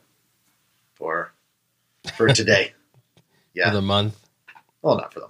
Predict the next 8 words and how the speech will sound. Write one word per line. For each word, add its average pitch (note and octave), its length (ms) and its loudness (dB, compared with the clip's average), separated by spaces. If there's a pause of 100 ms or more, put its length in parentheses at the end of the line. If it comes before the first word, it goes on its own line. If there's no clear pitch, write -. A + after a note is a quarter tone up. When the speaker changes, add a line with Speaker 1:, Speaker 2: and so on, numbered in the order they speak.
Speaker 1:
month. - 300 -12 (760)
Come G#2 120 -14
on. - 100 -12 (2250)
For - 140 2
the F2+ 100 -4
day, - 140 0
Speaker 2:
Yeah. D#2+ 100 2
Speaker 1:
though. - 140 -10